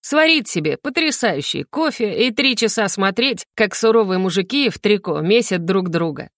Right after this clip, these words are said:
Внезапный звонок телефона заставил Стейш напрячься, но, увидев имя звонившего,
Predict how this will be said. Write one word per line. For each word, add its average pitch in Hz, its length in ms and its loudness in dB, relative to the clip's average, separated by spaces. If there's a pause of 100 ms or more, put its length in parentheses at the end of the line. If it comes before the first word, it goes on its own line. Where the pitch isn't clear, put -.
(680)
Внезапный 185 580 4
звонок 160 360 0
телефона 185 520 0
заставил 175 500 0
Стейш 240 440 0
напрячься, 214 760 -2
но, 208 220 4
увидев 214 420 0
имя 185 260 2
звонившего, 175 680 -2